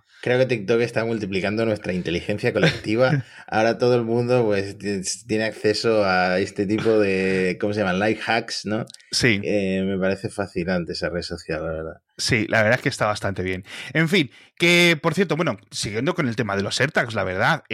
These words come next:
Speaker 2: em, una cosa que comentábamos en el otro, el episodio anterior era lo de los AirTags taladrados para quitarles o desbloque-, o, mm, fastidiarles el altavoz.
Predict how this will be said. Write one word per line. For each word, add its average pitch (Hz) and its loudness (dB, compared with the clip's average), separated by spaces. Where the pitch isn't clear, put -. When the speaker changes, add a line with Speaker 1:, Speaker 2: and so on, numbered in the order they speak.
Speaker 2:
em, 101 -2
una 151 2
cosa 202 -2
que 175 -2
comentábamos 151 0
en 107 -2
el 104 2
otro, 107 -4
el 117 0
episodio 104 -2
anterior 165 0
era 131 2
lo 143 4
de 117 2
los 104 0
AirTags 135 0
taladrados 98 0
para 92 -6
quitarles 110 -2
o 98 2
desbloque-, 95 -2
o, 98 0
mm, 92 -8
fastidiarles 131 0
el 120 0
altavoz. 104 -4